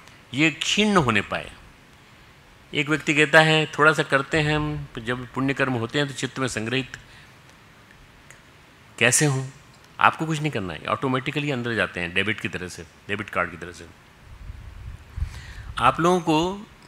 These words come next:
एक चीज़ बराबर ध्यान रखनी है, "दूरेण ही अवरम कर्म।" दूरेण, दूर रहो, "दूरेण ही अवरम कर्म।"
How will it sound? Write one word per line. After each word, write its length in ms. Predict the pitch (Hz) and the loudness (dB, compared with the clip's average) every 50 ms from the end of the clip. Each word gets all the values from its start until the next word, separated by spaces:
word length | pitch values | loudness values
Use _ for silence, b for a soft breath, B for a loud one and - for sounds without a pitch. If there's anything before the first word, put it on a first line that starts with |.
| - B B B B - - - - - - - - | -20 B B B B -18 -16 -16 -16 -16 -12 -6 -4
एक 180 | 139 156 147 | -4 -4 -2
चीज़ 180 | - 170 160 143 | -4 -6 -2 2
बराबर 320 | 131 131 127 135 143 156 | 4 6 6 8 6 4
ध्यान 260 | 143 127 123 123 127 117 | 2 2 -2 -2 -2 -2
रखनी 200 | 117 110 123 139 | -2 -4 -4 -4
है, 180 | 143 117 92 | -6 -6 -6
"दूरेण 460 | 95 113 113 123 127 147 160 175 180 | -6 -4 -2 0 2 2 2 2 2
ही 260 | 165 135 147 165 160 - | 0 0 0 -2 -2 -2
अवरम 440 | - 113 107 107 110 113 120 120 | 0 0 0 0 0 -2 -2 -4
कर्म।" 400 | 101 - 98 92 90 104 107 101 - - - - - - - - - - - - - - - - - - - - - - - - - - - - - - - - - 117 | -4 -4 -4 -4 -4 -4 -6 -6 -8 -10 -14 -16 -16 -16 -16 -16 -16 -16 -16 -18 -18 -20 -20 -20 -20 -20 -20 -20 -20 -20 -20 -20 -20 -20 -20 -20 -20 -20 -20 -14 -6 -2
दूरेण, 480 | 131 151 156 151 123 104 98 110 113 | 2 4 6 6 4 4 -2 -6 -4
दूर 180 | 117 165 202 190 | -2 0 2 2
रहो, 340 | 175 165 151 151 - - - - - - - - - - - - - - - - - - - - | 2 2 2 -2 -4 -6 -10 -18 -20 -20 -20 -20 -20 -20 -20 -20 -20 -20 -20 -20 -20 -20 -14 -8
"दूरेण 360 | 117 135 147 151 151 143 139 | -4 -2 0 0 0 0 -2
ही 220 | 135 131 156 175 165 | -2 -4 -4 -6 -4
अवरम 400 | - 117 110 110 113 113 113 113 | -2 -2 0 0 0 -2 -2 -4
कर्म।" 340 | - 107 92 90 98 87 | -4 -4 -4 -4 -6 -10